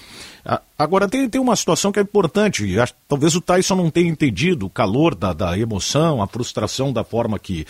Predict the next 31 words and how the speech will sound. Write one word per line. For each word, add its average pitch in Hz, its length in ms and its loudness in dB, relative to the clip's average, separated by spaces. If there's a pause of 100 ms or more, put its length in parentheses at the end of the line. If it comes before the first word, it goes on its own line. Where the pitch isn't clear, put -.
(400)
que - 80 -4
o 117 60 2
processo 113 560 2
aconteceu, 117 760 0 (340)
que 214 120 -2
ninguém 214 180 0
obrigou 180 400 2
o 147 40 -2
Tyson 135 400 0
a - 20 -4
jogar 101 260 -8
no 95 80 -6
Internacional. 90 720 -8 (540)
O - 20 -20
presidente 143 400 2
ligou 156 260 2
todo 156 320 2
dia 117 200 2
pro 131 160 -2
Tyson 139 500 2
porque 170 480 -2
o 214 80 2
Tyson 214 320 2
sinalizou 220 560 2
com 180 80 -2
a - 40 -2
possibilidade 131 560 0
de 147 60 -4
jogar 202 200 0
no 185 100 0
Inter. 196 220 -2